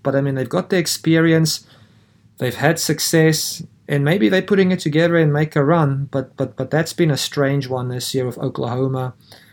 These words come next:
just kinda floating around twenty after the year they had last year. Next one, Toledo,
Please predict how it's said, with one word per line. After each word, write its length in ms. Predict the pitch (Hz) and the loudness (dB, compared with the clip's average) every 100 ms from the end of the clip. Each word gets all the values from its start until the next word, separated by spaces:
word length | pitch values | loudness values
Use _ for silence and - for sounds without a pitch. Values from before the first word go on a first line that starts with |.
| _ _ | _ _
just 160 | - - | -14 -4
kinda 220 | 147 123 | -4 -4
floating 520 | - 147 135 - 131 | 0 2 2 -2 -4
around 320 | 123 123 120 | -4 -6 -6
twenty 360 | - 143 131 123 | -6 -6 -4 -4
after 280 | 120 113 127 | -8 -8 -8
the 140 | 117 | -6
year 240 | 113 123 120 | -4 -4 -6
they 140 | 120 | -8
had 240 | 123 120 | -10 -10
last 400 | 117 117 117 - | -10 -8 -8 -8
year. 280 | 120 113 110 _ _ _ _ _ _ _ _ _ _ _ _ _ _ | -6 -6 -10 _ _ _ _ _ _ _ _ _ _ _ _ _ _
Next 340 | 156 196 - 190 | 2 2 2 4
one, 460 | 185 156 131 147 | 6 6 2 -4
Toledo, 920 | - 160 139 175 208 196 170 143 123 | -2 0 2 2 2 4 4 2 0